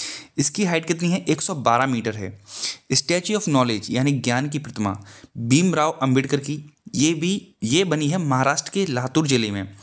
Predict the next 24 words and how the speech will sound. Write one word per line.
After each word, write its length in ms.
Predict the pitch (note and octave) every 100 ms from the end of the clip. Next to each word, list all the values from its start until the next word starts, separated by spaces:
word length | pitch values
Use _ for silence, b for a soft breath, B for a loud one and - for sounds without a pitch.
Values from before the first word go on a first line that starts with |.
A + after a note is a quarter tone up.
| B B B -
इसकी 280 | C3 F#3+
हाइट 220 | F3 D3 D3
कितनी 240 | D#3 F3
है? 160 | F#3+ G3+ _ -
सत्तर 360 | - D3 D3
फुट। 300 | C3+ G#2 F#2+ - B B B B B B _ _ _ _ _
Statue 480 | - - F3 F#3+ A3
of 140 | G#3+ -
Equality 520 | - D3+ C#3+ C#3+ D#3+ F3+ _ -
ये 120 | - D#3+
हैदराबाद 560 | C#3+ B2 D#3 E3 F3
में 100 | F3
बनी 180 | D3+ C3+
है 180 | C#3+ D#3+ - -
संत 320 | - E3+ F#3
रामानुजाचार्य 760 | C#3 C3 C#3 D3 D3 C#3+ C3 C3+
की, 220 | C#3+ D#3+ - _ _ _ _ _
इसकी 260 | C3+ - F#3+
हाइट 260 | D3+ C#3
है 60 | D#3
दो 120 | D#3
सौ 100 | F3
सोलह 260 | D3+ C3+ C#3+
फीट। 300 | D3 D3